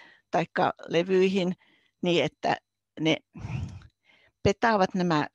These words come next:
rasvahappohäntänsä tänne rakenteen sisälle ja asettavat vesihakuiset päänsä pintaan. Ja tämä sitten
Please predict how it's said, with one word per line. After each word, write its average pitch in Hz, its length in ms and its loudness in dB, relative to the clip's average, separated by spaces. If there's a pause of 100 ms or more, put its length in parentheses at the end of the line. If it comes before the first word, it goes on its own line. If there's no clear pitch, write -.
rasvahappohäntänsä 165 1120 0
tänne 175 260 -4 (440)
rakenteen 170 580 -2
sisälle 202 560 0 (440)
ja - 140 -2
asettavat 156 580 0 (280)
vesihakuiset 185 800 -2
päänsä - 280 -6 (160)
pintaan. 226 540 0 (400)
Ja - 80 -2
tämä 185 320 2
sitten 180 280 -4